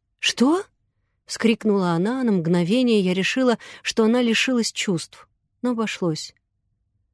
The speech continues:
У него был рак. Максимум через полгода он бы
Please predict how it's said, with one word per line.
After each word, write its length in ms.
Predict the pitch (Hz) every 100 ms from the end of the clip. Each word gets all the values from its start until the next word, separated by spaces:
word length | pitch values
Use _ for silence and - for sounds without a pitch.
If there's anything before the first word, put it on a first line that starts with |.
| _ _
У 60 | 214
него 240 | 220 233
был 200 | 220 233
рак. 460 | 233 202 156 - - _ _ _ _ _ -
Максимум 500 | 208 - 190 180 175
через 260 | 190 180
полгода 520 | - 185 196 262 185 -
он 180 | - 185
бы 160 | 196